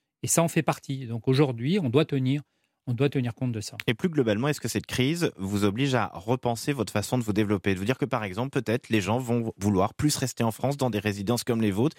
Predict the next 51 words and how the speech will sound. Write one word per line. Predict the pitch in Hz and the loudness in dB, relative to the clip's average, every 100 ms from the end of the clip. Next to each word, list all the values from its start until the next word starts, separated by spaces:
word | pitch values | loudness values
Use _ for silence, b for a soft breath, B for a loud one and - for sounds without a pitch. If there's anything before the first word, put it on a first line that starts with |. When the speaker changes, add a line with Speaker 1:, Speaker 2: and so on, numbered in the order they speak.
| - | -10
Speaker 1:
Oui. | 131 | -2
Speaker 2:
et | 101 | -2
peut-être | 95 117 131 | 0 0 0
que | |
vous | 135 | -2
n'aviez | 104 95 | 0 0
pas | 110 | 0
imaginé | 120 113 101 117 | 0 0 0 0
développer | 104 95 98 120 | 0 0 0 -2
plus | - 131 - | -4 -6 -2
que | |
ça | 110 120 | 0 0
des | 104 | -2
Center | - 98 107 | -2 -2 -2
Parks | - 101 | -2 -4
chez | - 107 | 0 0
nous, | 123 190 | 4 4
et | 135 | 4
vous | 107 104 | 0 2
allez | 104 | 2
en | 131 | 2
faire | 131 123 | 0 -2
plus | 147 131 | -2 0
que | |
prévu. | - 131 87 90 - | 4 4 4 0 -6
Speaker 1:
<clears throat> | _ _ _ _ _ _ _ _ - - | _ _ _ _ _ _ _ _ -20 -14
Le, | 175 147 - | -10 -10 0
les | 139 | 2
Center | - 190 190 - | 4 2 2 2
Parks, | 196 185 | 2 2
alors | 143 147 | 2 0
ce | - | -2
qu'il | - | -4
faut | - 180 | 2 2
se | 147 | 4
dire, | 156 139 | 2 2
c'est | 135 | 0
que | - | -4
Center | 127 185 175 151 - | 0 2 2 -2 0
Park, | 170 185 135 | 0 0 -6
globalement, | 123 139 135 135 151 175 | 0 2 2 0 0 0
c'est | 139 | 0
quand | 120 | 2
même | 139 170 135 | 2 4 2
un | |
produit | 123 131 120 139 170 _ _ _ | 0 -2 0 0 -2 _ _ _
qui | - | -6
est | |
quand | 120 139 | -2 2
même | 151 147 | 2 2
très | - - 175 | 0 2 2